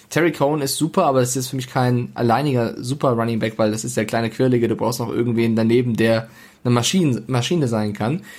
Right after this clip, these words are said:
Wäre es nicht clever von den Bears? Ich finde, seit Jordan Howard da weg ist, fehlt da auch ein bisschen was.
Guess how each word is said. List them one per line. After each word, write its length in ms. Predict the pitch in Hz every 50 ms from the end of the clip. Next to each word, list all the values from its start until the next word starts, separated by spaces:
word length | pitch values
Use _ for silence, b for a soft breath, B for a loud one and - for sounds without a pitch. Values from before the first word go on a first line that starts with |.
| B B B B
Wäre 300 | - 110 110 139 175 233
es 100 | 269 254
nicht 160 | - 226 214 -
clever 220 | 165 170 190 190
von 160 | 190 - 185
den 180 | 160 143 123 113
Bears? 380 | - 113 117 143 185 190 -
Ich 140 | - - - -
finde, 260 | 156 156 151 98 107
seit 280 | 113 143 135 131 -
Jordan 280 | - 127 131 131 127 123
Howard 300 | 127 120 135 135 131 -
da 80 | 120 113
weg 160 | 123 123 -
ist, 300 | 127 127 - - - - - -
fehlt 220 | - 131 151 147
da 40 | 110
auch 40 | 95
ein 80 | 92
bisschen 200 | 101 101 113 101
was. 220 | 104 113 165 -